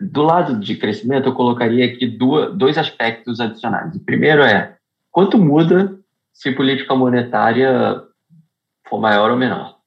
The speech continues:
Tem impacto, obviamente. É, o, a, o nosso cenário, assim, foi,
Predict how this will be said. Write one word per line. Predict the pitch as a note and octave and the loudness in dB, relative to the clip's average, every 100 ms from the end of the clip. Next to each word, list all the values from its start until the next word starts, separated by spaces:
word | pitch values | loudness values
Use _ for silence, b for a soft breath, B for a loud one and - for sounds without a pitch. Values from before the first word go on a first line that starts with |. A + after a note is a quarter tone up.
| _ _ _ _ - | _ _ _ _ -6
Tem | G3+ | -4
impacto, | A#3 A#3 G#2 - - - _ - | -2 -2 -2 -4 -12 -20 _ -10
obviamente. | - C3 D3 A#2+ A#2 - - _ _ | -4 -2 -2 -4 -6 -16 -20 _ _
É, | G2 F#2+ F2 D#2 - - | -2 2 2 2 -2 -6
o, | - G#1 - - | -10 -10 -10 -8
a, | A#1+ - - | -8 -6 -2
o | |
nosso | G2 G2 G#2+ G#2 | 2 2 0 -4
cenário, | - F#2 F2+ G2 B2 | -2 0 2 2 2
assim, | D3+ A2 E2+ | 0 -4 -6
foi, | - F2+ | -4 -4